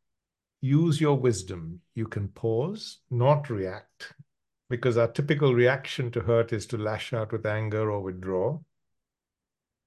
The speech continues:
And it requires tremendous wisdom to stay engaged, to communicate our hurt rather than our anger, which is so important.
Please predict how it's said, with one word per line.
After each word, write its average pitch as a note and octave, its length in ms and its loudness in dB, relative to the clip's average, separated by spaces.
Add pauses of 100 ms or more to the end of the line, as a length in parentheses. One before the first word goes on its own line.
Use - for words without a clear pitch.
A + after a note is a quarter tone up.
(280)
And A#2 100 -2
it B2 120 0
requires C#3+ 600 2 (400)
tremendous B3 680 -2
wisdom F2+ 580 -2 (360)
to A#2+ 80 -6
stay C3+ 400 0
engaged, - 720 -8 (520)
to D3 80 -2
communicate D#3 800 2
our F2+ 180 -6
hurt - 520 -2
rather G2 300 -4
than F#2+ 200 -10
our F#2 180 -12
anger, A2 420 -8
which F2+ 220 -14
is F#2 120 -10
so - 360 -4
important. - 680 -8